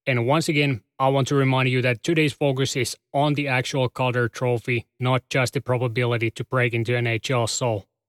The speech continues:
although some of these names might be nowhere near the top when it comes to points department, for example, I've listed them here because of certain factors that might increase their chances of being higher in the final Calder voting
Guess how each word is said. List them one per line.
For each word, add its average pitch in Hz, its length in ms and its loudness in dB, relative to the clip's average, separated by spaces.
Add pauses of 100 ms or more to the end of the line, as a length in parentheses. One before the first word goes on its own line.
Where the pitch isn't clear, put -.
(400)
although 147 300 4
some 143 200 0
of 135 80 0
these 131 220 0
names 131 260 0
might 127 320 0
be 123 140 2
nowhere 127 520 2
near 120 320 2
the 117 120 -6
top 120 300 0
when 120 160 0
it 110 100 -2
comes 123 220 -2
to 135 100 -4
points 120 280 0
department, 117 600 -2
for 117 120 2
example, 113 580 -2 (420)
I've 131 160 2
listed 131 320 0
them 120 180 2
here 120 200 2
because 117 280 -2
of 117 120 -2
certain 120 340 0
factors 117 480 -2
that 117 180 -2
might 120 220 0
increase 113 380 -4
their 117 160 -2
chances 113 380 -4
of 107 160 -6
being 117 180 -2
higher 117 320 0
in 110 100 -2
the 110 80 -2
final 113 320 -2
Calder 113 380 -2
voting 107 460 -2